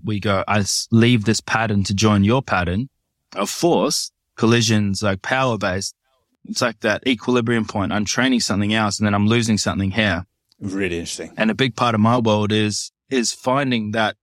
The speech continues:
Speaker 1: that really sweet spot where you can be adaptable and move in every direction. It's almost like your body. You don't wanna train too much weights 'cause then you lose a bit of speed.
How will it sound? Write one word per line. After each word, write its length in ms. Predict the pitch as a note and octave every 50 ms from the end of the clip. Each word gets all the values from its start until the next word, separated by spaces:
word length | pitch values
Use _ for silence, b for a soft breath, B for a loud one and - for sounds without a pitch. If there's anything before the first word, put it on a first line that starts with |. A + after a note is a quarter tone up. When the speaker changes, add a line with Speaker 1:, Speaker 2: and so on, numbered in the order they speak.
| _ _ _ _ -
Speaker 1:
that 140 | A2+ - -
really 280 | A2+ C3 C#3 C#3+ C3
sweet 340 | A#2+ - - - C3+ C#3+ C3+
spot 300 | - - - A2 - -
where 80 | A2 A2+
you 140 | A2+ A2 G#2
can 380 | - - - A#2+ B2+ B2+ A#2+ G#2
be 120 | A2 G#2
adaptable 580 | G#2 G2 - A2+ A2+ - - A2+ G#2 G2 G2 G2
and 140 | F#2+ G#2
move 220 | G#2+ A#2 A#2+ A2+ G#2
in 80 | G2+
every 200 | G#2+ G#2 F#2+ A2
direction. 600 | G2+ F#2 G2+ G2 G#2 A2 - - - F#2+ F2+ E2+ _ _ _ _ _
It's 80 | _ -
almost 200 | B2+ B2 A2 -
like 120 | B2+ -
your 80 | G#2+ G#2
body. 260 | G2 A#2 B2 A#2+ G#2+
You 80 | G#2 G#2
don't 140 | A2+ A2+
wanna 120 | A2 G#2+ G2+
train 280 | - - A#2 G#2+ G#2
too 160 | F#2+ - - A2+
much 240 | G#2+ G2+ - -
weights 260 | G2+ G#2+ A2+ G#2+ F2+ -
'cause 180 | - G2 F#2
then 100 | F#2+ G2+
you 180 | G2+ G#2 G2+ -
lose 220 | A2 A2 A2 G2+ G2+
a 40 |
bit 120 | F#2+ G#2+ F#2+
of 80 | G2+
speed. 460 | - - - B2 A#2+ G#2+ F#2 F2 -